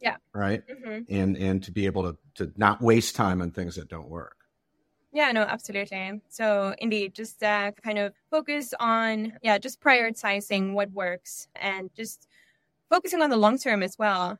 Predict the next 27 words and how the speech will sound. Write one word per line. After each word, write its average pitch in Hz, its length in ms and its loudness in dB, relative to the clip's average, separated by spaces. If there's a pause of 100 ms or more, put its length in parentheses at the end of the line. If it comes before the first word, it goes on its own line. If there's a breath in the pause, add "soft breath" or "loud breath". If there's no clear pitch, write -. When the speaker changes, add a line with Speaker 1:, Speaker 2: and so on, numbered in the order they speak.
(140)
Speaker 1:
makes 254 320 2
you, 247 320 -4
makes 262 240 4
it 247 80 -2
way 233 160 0
easier 240 480 -6
for 208 100 -8
to, - 240 -16 (180)
for 226 80 -12
you 220 120 -8
to 208 100 -18
plan 190 600 -4
your 185 180 -6
content 214 500 -4
roadmap 196 580 2 (220)
and 220 140 -2
also 269 380 -2
for, 202 300 -2 (220)
you 220 100 -2
know, 196 240 2
sales 247 320 0
enablement 208 800 0
as 208 200 -8
well. 233 260 -4 (300 soft breath)
How 247 180 -6
can 233 300 -8
you 220 360 -10